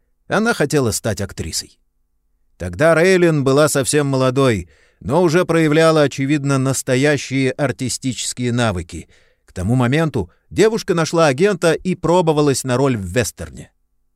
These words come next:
Не требовалось дважды спрашивать меня, не хочу ли я прокатиться с ними. Я только что закончил работу, был в грязи по самую задницу, но когда увидел их,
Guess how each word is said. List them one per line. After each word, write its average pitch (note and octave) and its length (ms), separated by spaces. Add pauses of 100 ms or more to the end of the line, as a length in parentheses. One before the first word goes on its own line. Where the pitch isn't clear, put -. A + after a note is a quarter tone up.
(380)
Не E3 180
требовалось A#3 640
дважды F3 400
спрашивать C3+ 560
меня, E2 320 (260)
не C3+ 160
хочу E3 340
ли B3 140
я G3 180
прокатиться A2+ 600
с - 120
ними. F2+ 360 (480)
Я C3+ 240
только D#3+ 320
что D3 160
закончил C3+ 480
работу, C3 480 (240)
был C#3+ 240
в G2+ 100
грязи F3+ 420
по B2+ 160
самую G#2 380
задницу, G#2 600 (240)
но A2 180
когда A#2 320
увидел A#2+ 420
их, E2 200